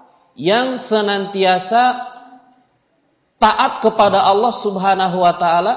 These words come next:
beribadah kepada Allah Subhanahu wa taala dengan cara sujud dan berdiri untuk melaksanakan sholat?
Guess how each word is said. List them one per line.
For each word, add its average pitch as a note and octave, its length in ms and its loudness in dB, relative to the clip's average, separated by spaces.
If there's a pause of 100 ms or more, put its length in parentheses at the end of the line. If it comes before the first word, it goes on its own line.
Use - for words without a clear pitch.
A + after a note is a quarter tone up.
(680)
beribadah G3 800 2
kepada G3 400 2
Allah A3 240 0
Subhanahu F#3 560 -2
wa F3+ 240 2
taala F#3 640 -6 (240)
dengan F#3+ 400 -2
cara F#3+ 320 2
sujud F#3+ 720 -6
dan F#3 400 0
berdiri F#3+ 960 -2 (1200)
untuk E3+ 320 0
melaksanakan F3 720 0
sholat? E3 320 -2